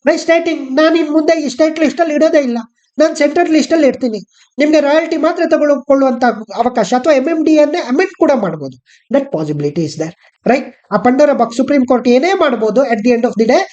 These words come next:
ಎಲ್ಲ ರೈಟ್ಸ್ ಇರುವಂತದ್ದು ಸರ್ಕಾರ ಯಾರ ಕೈಯಲ್ಲಿದೆ, ಪಾರ್ಲಿಮೆಂಟ್ ಏನ್ ಲಾ ಮಾಡುತ್ತೆ, ಇದಿಷ್ಟೇ ಮ್ಯಾಟರ್ ಆಗುತ್ತೆ. Anyhow, ಈ ಸಂದರ್ಭದಲ್ಲಿ,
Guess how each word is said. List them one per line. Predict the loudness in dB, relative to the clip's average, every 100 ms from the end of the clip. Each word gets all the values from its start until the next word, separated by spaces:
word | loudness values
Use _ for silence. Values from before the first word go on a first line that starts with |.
| -10 0
ಎಲ್ಲ | 2 4 4 4
ರೈಟ್ಸ್ | 2 0
ಇರುವಂತದ್ದು | -2 -2 -2 -2 0
ಸರ್ಕಾರ | 0 0 2 4
ಯಾರ | 2 0
ಕೈಯಲ್ಲಿದೆ, | 0 0 2 0 -2 -2 -8 _ _ _ _ 0
ಪಾರ್ಲಿಮೆಂಟ್ | 0 2 0 0 0
ಏನ್ | 0 2
ಲಾ | 0
ಮಾಡುತ್ತೆ, | 0 -8 -10 -14 -14 _ 0
ಇದಿಷ್ಟೇ | 0 2 0
ಮ್ಯಾಟರ್ | -2 -4 -10
ಆಗುತ್ತೆ. | -12 -14 -18 -20 _ -4
Anyhow, | 0 0 -2 -10 -4
ಈ | 0 0
ಸಂದರ್ಭದಲ್ಲಿ, | 0 -2 -2 -2 0 0 2 2 0